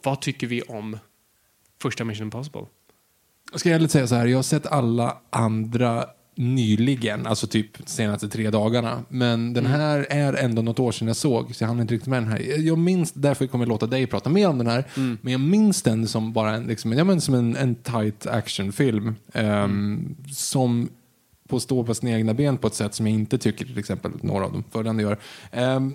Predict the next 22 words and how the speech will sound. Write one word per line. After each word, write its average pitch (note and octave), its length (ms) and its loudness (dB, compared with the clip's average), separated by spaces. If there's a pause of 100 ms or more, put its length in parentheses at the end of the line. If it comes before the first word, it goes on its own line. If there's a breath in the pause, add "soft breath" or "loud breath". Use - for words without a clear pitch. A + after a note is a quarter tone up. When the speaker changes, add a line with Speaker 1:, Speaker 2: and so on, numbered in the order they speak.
(120)
Speaker 2:
jag, D3+ 240 2
jag D#3+ 100 2
gillar F3 460 2
den. A#2 480 -2 (640)
Speaker 1:
Mm. C3 220 -2 (160)
Speaker 2:
Och C3 120 -2
den C3 80 2
har B2+ 180 2
sina A#2 160 2
ikoniska G#2+ 400 0
bilder G#2+ 360 2
och A2+ 220 0
framförallt A#2 420 2
så A#2 80 -2
tror A#2 180 0
jag A2+ 40 2
att G#2+ 60 0
jag A2 100 0
såg C3 260 2
den G#2+ 100 0
så - 100 -6
pass - 320 -4